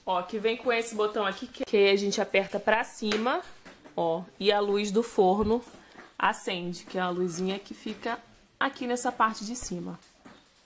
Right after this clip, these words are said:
Ó, tão vendo? Então, é ótimo porque... Ah, agora dá até pra ver melhor o azul, ó. É ótimo porque no outro eu não tinha isso, né, gente? Então, eu tinha que ficar abrindo a tampa pra ver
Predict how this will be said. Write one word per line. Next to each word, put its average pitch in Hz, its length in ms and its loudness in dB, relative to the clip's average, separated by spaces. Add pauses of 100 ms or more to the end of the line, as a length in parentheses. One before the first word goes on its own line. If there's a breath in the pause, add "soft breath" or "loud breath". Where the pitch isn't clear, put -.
(380)
Ó, 175 140 -8 (520)
tão 185 140 -4
vendo? 233 340 -2 (500 loud breath)
Então, 214 140 4
é 220 120 6
ótimo 208 400 4
porque... 208 500 -2
Ah, 220 160 4
agora 190 280 -2
dá 202 100 2
até 220 160 0
pra 269 140 2
ver 262 140 6
melhor 254 380 6
o 196 80 4
azul, 180 360 0
ó. 170 160 -4 (880 loud breath)
É 180 160 2
ótimo 190 460 4
porque 190 460 -2
no 190 120 0
outro 196 280 2
eu 208 40 2
não 208 140 2
tinha 302 340 -4
isso, 196 340 -2
né, 202 280 -2
gente? 165 640 -10 (100)
Então, 180 120 -2
eu 185 60 -2
tinha 208 160 -6
que 202 60 -12
ficar 202 220 2
abrindo 196 360 0
a 233 80 6
tampa 220 360 -2
pra 226 180 -2
ver 208 300 -2